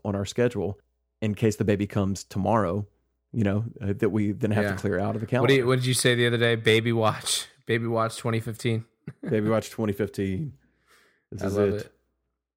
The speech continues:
Speaker 2: Yeah. So that, yeah, that's cool. So you kinda, you bring some,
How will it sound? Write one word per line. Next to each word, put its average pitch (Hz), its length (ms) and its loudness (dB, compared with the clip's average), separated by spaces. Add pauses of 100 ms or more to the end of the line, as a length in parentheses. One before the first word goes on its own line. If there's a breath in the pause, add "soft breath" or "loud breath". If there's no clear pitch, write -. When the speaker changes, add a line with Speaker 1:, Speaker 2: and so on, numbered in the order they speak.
(540)
Speaker 2:
Yeah. 117 260 0
So - 180 -4
that, 123 200 2
yeah, 135 160 6
that's 123 200 -2
cool. 113 200 -2
So - 140 -6
you 113 100 -2
kinda, 117 400 0
you 104 160 -6
bring 113 280 -2
some, 104 340 -8